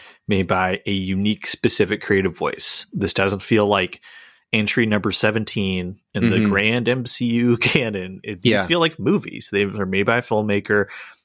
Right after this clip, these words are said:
Speaker 1: and tr-, eccentricities and all. They have his quirks. They have his things he likes to do. They have his stable of actors. They have his unique creative voice and creative decisions. And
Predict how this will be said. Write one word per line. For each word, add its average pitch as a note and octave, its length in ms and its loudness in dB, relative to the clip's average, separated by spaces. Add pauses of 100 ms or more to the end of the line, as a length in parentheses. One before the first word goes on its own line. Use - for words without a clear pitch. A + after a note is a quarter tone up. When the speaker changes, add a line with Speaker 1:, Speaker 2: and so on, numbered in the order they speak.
(120)
Speaker 1:
and G2 140 0
tr-, - 120 -8 (100)
eccentricities A2 800 2
and G2+ 100 2
all. F#2 260 4
They F#2+ 140 0
have F#2 220 0
his - 120 -10
quirks. C#3 380 -2
They G2+ 100 0
have F2+ 260 -2
his - 340 -8 (500)
things A#2+ 260 0
he B2+ 100 4
likes A2+ 200 2
to A2 80 0
do. G#2 280 4
They F#2+ 140 2
have F#2 220 0
his F#2 160 -4
stable G2 420 0
of G2+ 80 0
actors. G2 720 0 (360)
They F#2+ 60 -2
have F#2 100 2
his F2+ 100 -6
unique G2+ 240 -2
creative F#2+ 380 2
voice F#2 340 0
and G2+ 80 -8
creative F#2+ 200 0
decisions. F#2+ 680 0
And F#2+ 280 0